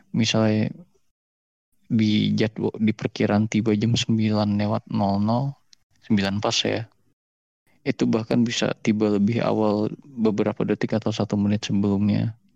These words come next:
Dan itu benar-benar akurat. Bahkan kalau misalnya kereta telat lima menit pun, itu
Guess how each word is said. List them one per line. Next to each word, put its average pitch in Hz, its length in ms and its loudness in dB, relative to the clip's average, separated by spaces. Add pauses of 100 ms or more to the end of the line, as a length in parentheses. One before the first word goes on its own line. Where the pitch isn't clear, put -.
Dan 98 160 2
itu 104 160 0
benar-benar 104 480 2
akurat. 110 400 -2 (720)
Bahkan 107 400 0
kalau 113 240 0
misalnya 113 560 -2 (560)
kereta 98 400 0
telat 104 400 -2
lima 107 160 2
menit 98 400 0
pun, 110 240 -2 (400)
itu 120 240 0